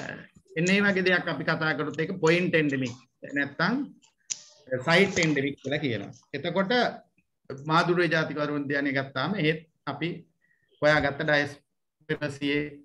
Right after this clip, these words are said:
කුලයේ, අ, ශාකති-, ශාකයක් තියෙනවා. එතන ඒක එතෙන්ට එන්ඩෙමික්. ඊට පස්සේ හූන-, හූනම් විශේෂයක් ගත්තොත් හූනු විශේෂ. ඒ කියන්නේ අපේ ගෙවල් වල ඉන්න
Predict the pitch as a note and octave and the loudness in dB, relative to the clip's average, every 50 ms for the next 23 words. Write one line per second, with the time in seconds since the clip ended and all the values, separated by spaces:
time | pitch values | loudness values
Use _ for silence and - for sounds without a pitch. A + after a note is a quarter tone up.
0 | _ _ _ - C#3 C#3 C#3 C#3+ D3 E3+ G#3+ - - - _ _ _ _ _ - | _ _ _ -6 -2 0 2 4 4 2 2 0 -4 -10 _ _ _ _ _ -12
1 | C#3+ C3+ C3+ C3+ C3+ C3+ C3+ - - _ _ _ _ - - D#3 D3+ D3+ D3+ D3+ | -8 -6 -6 -6 -6 -8 -12 -14 -20 _ _ _ _ -4 0 0 0 0 0 -4
2 | - D3 C#3 A#2+ D3 C#3+ D3 C#3 - C#3+ C3+ C3 - - C3 B2+ C3 C#3 F3 A3 | -6 -6 -6 -4 -2 -2 -2 0 0 -2 -2 -2 -2 -4 -4 -4 -2 -4 -4 -6
3 | - - _ _ _ _ _ _ _ _ _ _ _ - D3 C#3+ - F3+ F#3+ A#3 | -8 -12 _ _ _ _ _ _ _ _ _ _ _ -8 -6 -4 -2 -2 0 0
4 | A#3+ F3 F3 E3 E3 A3 G#3 - F#3 F3 E3+ E3+ D#3+ D#3 C3+ A#2+ G#2 G2 G#2 A#2 | 0 0 0 0 0 0 0 0 0 0 2 2 2 2 2 0 -2 -4 -8 -10
5 | - - C#3 C3+ C3+ C3 D3+ D3 - D#3+ C3 D#3 D#3 D#3+ E3 E3 E3 E3 E3 C#3+ | -10 -6 -6 -6 -4 -4 -6 -4 -4 -6 -6 -4 -2 0 0 0 0 -2 -4 -4
6 | D3 D#3+ E3+ D#3+ D#3+ D3+ D3+ D3 C#3 D3+ D3 C#3 - C#3 B2+ A#2 A#2 B2+ B2 B2 | -4 -2 0 0 0 2 0 0 0 -2 -2 -2 -2 -4 -4 -4 -4 -6 -6 -6
7 | - - A2 - - C#3 D3 D3 D3 C3+ A#2+ A#2+ - A2+ G2+ - - - - - | -8 -14 -14 -10 -8 -6 -4 -2 -2 -2 -4 -4 -4 -6 -6 -6 -10 -14 -12 -8
8 | A#2+ A#2 A#2 B2 A#2 A2+ A#2 A#2+ A#2+ - _ - _ _ _ _ - - A2+ C3+ | -8 -8 -6 -6 -6 -6 -6 -6 -10 -12 _ -20 _ _ _ _ -12 -6 -2 0
9 | D3+ C#3 D3+ D3+ D#3+ D#3 D#3+ D#3 D#3 D#3 D#3+ E3+ | 2 4 4 4 4 4 4 2 2 2 0 0